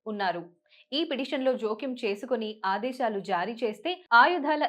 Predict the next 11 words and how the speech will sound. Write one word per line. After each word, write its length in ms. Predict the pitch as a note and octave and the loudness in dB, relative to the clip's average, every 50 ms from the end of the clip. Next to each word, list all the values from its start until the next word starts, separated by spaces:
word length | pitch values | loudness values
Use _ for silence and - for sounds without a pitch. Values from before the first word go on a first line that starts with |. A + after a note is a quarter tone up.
| - D#4 | 0 -2
ఎగుమతిలో 500 | D#4 D#4 C#4+ C#4 D4+ C#4+ D4 C4 C#4 C#4 | -2 -2 -2 -2 -2 -2 0 2 2 2
భాగమైన 520 | A3+ A#3 G#3+ G#3 G#3 A3+ B3 B3 A#3 A3 G#3+ | 4 4 4 4 4 2 -2 -2 -4 -6 -8
సంస్థలు 640 | G#3+ - A#3 G#3+ A#3+ C4+ - - - D4+ B3 A#3 A#3 B3 - - | -6 -4 -4 -4 -4 -6 -6 -4 -2 0 0 0 -2 -4 -4 -6
ఒప్పందాలు 580 | G#3 G3+ - - D#4+ D#4+ D#4 D4+ C#4 B3+ B3+ - - | -8 -2 0 0 0 2 2 0 0 -2 -2 -6 -6
ఉల్లంఘించాయంటూ 920 | A3 A3 A#3+ D4 D#4+ D4+ B3+ C#4+ B3+ A#3+ C#4 C4 A#3 A3 A3 A3 A#3+ A#3+ A#3 C4+ B3+ - _ _ - | -6 -4 -4 -4 -4 -4 -4 -6 -6 -4 -2 -2 -2 -2 -4 -4 -4 -4 -6 -6 -12 -18 _ _ -10
దావాలను 680 | G3 F#3+ G#3+ G3+ A3 C4 C#4+ D4 C#4+ C4 B3+ A#3+ A#3+ B3 - | -4 0 2 2 4 4 4 2 2 2 2 0 -2 -2 -4
ఎదుర్కొనే 420 | G3+ G3 G3 A3+ A3+ A#3+ A3+ G#3 G3+ | -4 -6 -6 -6 -4 -6 -6 -6 -6
ప్రమాదం 480 | G3+ G3+ G3+ F#3+ G3 A3 A3+ A3 G#3+ G3+ | -6 -4 -4 -2 -2 -4 -4 -4 -6 -6
ఉంటుందని 480 | F#3+ F#3+ A3 G3+ G3+ G3 F#3+ F#3 F#3 G#3+ G#3 | -8 -8 -8 -8 -6 -8 -8 -10 -12 -16 -18
స్పష్టం 400 | _ _ A3 G3+ G3+ - G#3 F#3+ | _ _ -4 -4 -4 -6 -12 -14
చేసింది. 480 | F#3+ - F3 F3 F3 F3+ F3 E3+ E3+ | -14 -14 -18 -20 -20 -20 -20 -20 -20